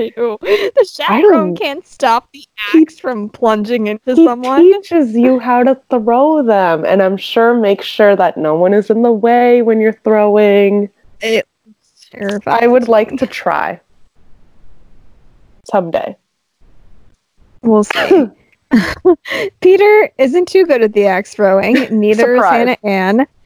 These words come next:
Speaker 1: Peter finally does get a bullseye. And
Speaker 2: Wow.
Speaker 1: this kind of correlates with Leo's not being able to accept being second best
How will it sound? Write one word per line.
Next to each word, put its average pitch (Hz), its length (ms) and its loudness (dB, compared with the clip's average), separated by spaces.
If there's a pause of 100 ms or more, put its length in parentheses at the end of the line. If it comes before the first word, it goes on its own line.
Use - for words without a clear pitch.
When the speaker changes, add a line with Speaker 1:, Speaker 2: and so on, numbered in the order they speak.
(200)
Speaker 1:
Peter 359 240 0
finally 285 460 0
does 233 340 2
get 254 160 0
a 233 80 0
bullseye. 208 760 -2 (540)
And 233 380 0
Speaker 2:
Wow. 220 320 0
Speaker 1:
this 262 340 -2
kind 285 320 0
of 247 240 0 (100)
correlates 214 640 0
with 214 180 -2
Leo's 226 760 0 (180)
not 233 300 0
being 214 200 0
able 214 280 0
to 208 180 0
accept 202 600 -4
being 202 280 0
second 202 400 -2
best 202 640 -2